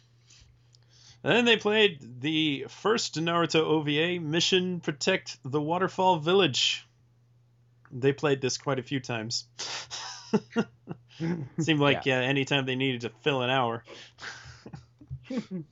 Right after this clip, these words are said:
Speaker 2: It did really well, I think.
Speaker 1: Yeah, it, it did. It was okay. I w-,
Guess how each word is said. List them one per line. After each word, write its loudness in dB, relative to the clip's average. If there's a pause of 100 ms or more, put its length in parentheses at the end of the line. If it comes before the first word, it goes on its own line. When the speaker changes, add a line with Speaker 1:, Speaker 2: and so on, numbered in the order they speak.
(1300)
Speaker 2:
It 2
did 2
really 6
well, 4
I -8
think. -10
Speaker 1:
Yeah, 0
it, -8
it -2
did. 0 (1080)
It -2
was -2
okay. 2 (640)
I -2
w-, -2